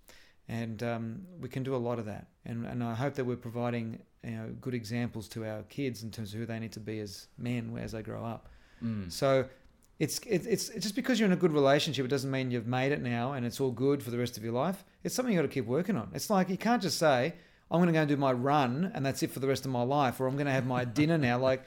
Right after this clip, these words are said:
Speaker 2: <laughs>
Speaker 1: Nick's having his lunch. That's it. He's had his lunch. No more lunches for Nick. He's
Speaker 2: Yeah.
Speaker 1: done,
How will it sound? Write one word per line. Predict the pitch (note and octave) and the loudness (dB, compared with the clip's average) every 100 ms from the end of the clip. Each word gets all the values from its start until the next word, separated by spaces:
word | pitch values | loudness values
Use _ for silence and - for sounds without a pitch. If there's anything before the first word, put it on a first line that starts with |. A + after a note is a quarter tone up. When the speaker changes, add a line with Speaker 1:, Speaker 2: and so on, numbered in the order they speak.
| - | -16
Speaker 2:
<laughs> | - D3+ | -10 -2
Speaker 1:
Nick's | D3+ - | 0 4
having | D3 C#3 B2 | 4 4 0
his | B2+ G#2+ | 0 6
lunch. | D#3 D#3+ C3+ - - - | 8 8 4 -2 -4 2
That's | D#3 - | 4 10
it. | G3+ - - _ _ _ _ _ - | 8 8 -8 _ _ _ _ _ -4
He's | D#3+ C#3 | 2 6
had | D3+ F3+ E3 C#3+ | 8 8 8 4
his | D3+ | 2
lunch. | C#3+ D3+ C3 - - _ _ - | 4 4 2 -2 -6 _ _ 6
No | E3+ F#3 | 8 10
more | E3 | 10
lunches | D3+ D3+ C3 | 6 4 0
for | - | 0
Nick. | B2 C3 A#2+ | 2 2 2
He's | D#3+ E3+ | 4 6
Speaker 2:
Yeah. | G3 | 8
Speaker 1:
done, | A#3+ | 8